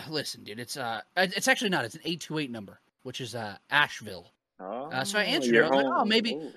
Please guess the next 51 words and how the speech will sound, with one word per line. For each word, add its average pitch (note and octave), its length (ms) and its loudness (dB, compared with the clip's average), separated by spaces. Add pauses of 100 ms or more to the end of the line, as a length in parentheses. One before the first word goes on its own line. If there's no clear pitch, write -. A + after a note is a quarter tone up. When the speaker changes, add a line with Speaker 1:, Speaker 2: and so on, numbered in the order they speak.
(120)
Speaker 1:
maybe A#3 320 0
my A#3 160 2
dad's B3+ 360 6
calling A2 340 -2
me A2 120 -8
or G#2 80 -8
something." A2 400 -8
You D3 100 -2
know, D#3+ 260 -2
<laughs> - 40 -16
that E3 160 -2
sounds G3 340 -4
so D3+ 140 0
bad. C3+ 200 0
I G3 100 6
have C4+ 120 6
my A#3 100 6
dad's G3+ 220 6
phone D#3 160 2
number C3 160 -2
saved. A2 320 -8 (300)
Um, E3+ 440 2 (680)
and, F#3 420 6
uh, F#3 340 6
it A#3 120 4
wasn't. C4+ 340 4
It D3+ 80 0
was F3 120 2
just F3+ 260 -4
a F3+ 180 4 (140)
piece G#3+ 160 -8
of G3+ 60 -6
shit G3+ 180 -2
telemarketer F3 640 4
at D#3+ 100 -4
five F#3 360 4
forty-one F#3 480 4
P G3 200 -2
M. F3+ 140 2
I'm D3+ 100 0
like, E3 160 2
"Dude, A#3+ 320 -2
business F#4 400 0
hours G#3+ 360 4
are D#3+ 180 2
over. A#3+ 340 4
Why F3+ 240 0
are D4+ 60 -2
you A#3+ 220 0
calling F4+ 520 0
me?" - 140 -20